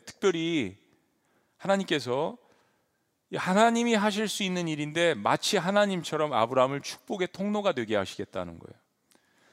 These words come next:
너를 축복하는 자는 축복을 받을 거고 너를 저주하는 자는 저주를, 여러분, 우리의 삶 가운데서 가장 원하는 축복들이 아니겠습니까? 예.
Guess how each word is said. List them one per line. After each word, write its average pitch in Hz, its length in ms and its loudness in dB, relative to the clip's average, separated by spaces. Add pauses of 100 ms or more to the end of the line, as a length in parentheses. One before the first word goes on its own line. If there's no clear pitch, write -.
(260)
너를 131 220 0
축복하는 160 600 -4
자는 120 460 0 (100)
축복을 175 300 -6
받을 110 300 0
거고 107 220 -4
너를 147 280 2
저주하는 123 640 -2
자는 123 280 -2
저주를, 120 380 -4 (280)
여러분, 131 400 -4 (520)
우리의 180 280 6
삶 190 260 2
가운데서 175 380 0
가장 208 540 4
원하는 180 300 6
축복들이 - 520 -4
아니겠습니까? 127 800 -2 (1000)
예. 135 280 0